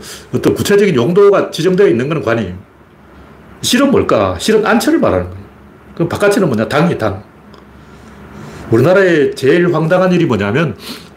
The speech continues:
신사임당이 우리나라 최초의 페미니스트예요. 근데 신사임당이 이 현모 양처라. <laughs> 역사책 요만큼도 안 읽어본 새끼들이야.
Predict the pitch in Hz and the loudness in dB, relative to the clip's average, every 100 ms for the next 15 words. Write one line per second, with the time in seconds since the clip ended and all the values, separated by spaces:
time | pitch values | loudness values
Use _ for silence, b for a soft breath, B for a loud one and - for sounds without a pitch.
0 | - - - 202 208 196 190 202 175 117 | -20 -4 2 2 4 2 2 2 2 0
1 | 160 180 170 185 175 151 160 170 175 - | 0 0 0 -2 -2 -2 -2 -2 -4 -4
2 | 101 87 - 135 190 196 190 185 180 170 | -4 -2 -2 0 0 2 0 2 2 2
3 | 180 185 147 - B B B B B - | 2 2 0 -4 B B B B B -20
4 | - - - - - - - - - - | -20 -20 -20 -20 -20 -20 -20 -18 -16 -16
5 | - - - - - - - - 131 120 | -14 -14 -14 -14 -14 -12 -12 -2 2 2
6 | 117 - - - - 190 190 190 139 123 | 0 -10 -18 -8 0 2 4 2 2 0
7 | 170 113 - - - - - 1077 1077 - | -2 -4 -8 -14 -16 -14 -6 -4 -4 -8
8 | - - - - - - - - - 170 | -20 -20 -20 -20 -18 -20 -16 -16 -2 0
9 | 202 403 403 262 175 494 440 440 165 240 | 2 4 4 4 4 4 4 2 4 4
10 | 254 208 208 120 143 113 127 147 131 - | 4 4 4 2 2 2 2 2 2 -2